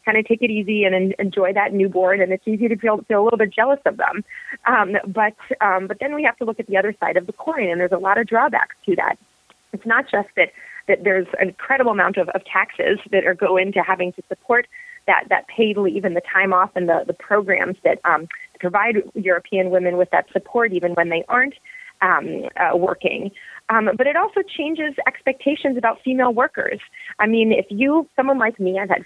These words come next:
five kids in the last ten years. Um, if you were an employer and you were looking at me when I was newly married and hadn't had any kids yet, and somebody would, would, might look at me and say, "Boy, you know, if she starts having kids, um, she's gonna disappear for a really long time." I don't,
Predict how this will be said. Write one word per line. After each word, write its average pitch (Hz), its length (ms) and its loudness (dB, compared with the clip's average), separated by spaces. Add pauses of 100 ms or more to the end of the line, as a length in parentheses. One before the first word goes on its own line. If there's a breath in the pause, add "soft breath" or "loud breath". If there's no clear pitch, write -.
five 220 280 2 (120)
kids 190 220 0
in 202 80 0
the 185 80 0
last - 220 2 (180)
ten 233 240 2
years. 185 320 2 (420 loud breath)
Um, 190 160 2
if 185 120 0
you 262 100 2
were 330 100 2
an 262 80 2
employer 226 680 0
and 190 240 -2
you 233 80 0
were 233 120 2
looking 220 260 -2
at 180 100 0
me 233 160 2
when 190 160 0
I 165 100 2
was 180 140 0 (380)
newly 208 280 0
married 208 420 0
and 170 100 -2
hadn't 196 220 -4
had 196 140 -2
any 180 200 -4
kids 220 200 0
yet, 214 240 2
and 180 180 0 (140)
somebody 208 320 2
would, 185 280 2
would, 180 140 -8
might 196 220 0
look 247 100 2
at - 80 -12
me 180 100 2
and 175 100 0
say, 175 100 -4
"Boy, 170 420 0 (300 loud breath)
you 208 100 -2
know, - 100 0
if - 80 0
she - 160 -4
starts 285 240 -2
having 220 300 0
kids, 196 400 0 (400 loud breath)
um, 190 340 2
she's 277 160 -4
gonna 226 180 2
disappear 226 500 0
for - 100 -8
a 185 80 0
really 226 220 2
long 196 260 0
time." 175 360 0 (100)
I 196 40 2
don't, 226 200 2